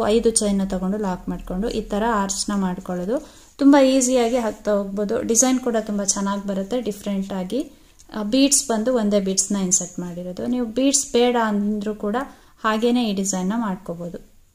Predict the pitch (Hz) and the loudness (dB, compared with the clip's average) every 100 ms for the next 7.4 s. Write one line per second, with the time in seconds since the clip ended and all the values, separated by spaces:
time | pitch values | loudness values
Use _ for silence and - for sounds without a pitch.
0 | _ _ 247 269 277 277 269 247 208 208 | _ _ 0 2 2 2 2 2 0 0
1 | 202 202 202 196 190 202 196 185 175 202 | -2 -2 -4 -2 -2 -2 -2 -2 -4 -6
2 | 180 - 180 180 175 175 - 277 302 - | -8 -8 -12 -10 -12 -10 -4 -2 -2 -8
3 | _ _ _ _ _ _ _ _ _ _ | _ _ _ _ _ _ _ _ _ _
4 | _ _ _ _ _ _ 262 277 - 254 | _ _ _ _ _ _ -4 -2 -2 -2
5 | 254 254 226 233 247 247 240 226 254 226 | -2 0 0 2 2 2 0 2 2 2
6 | 220 220 208 208 214 202 190 190 220 277 | 0 0 -2 -2 -2 -2 -2 -2 -4 -2
7 | 247 240 262 | 0 2 2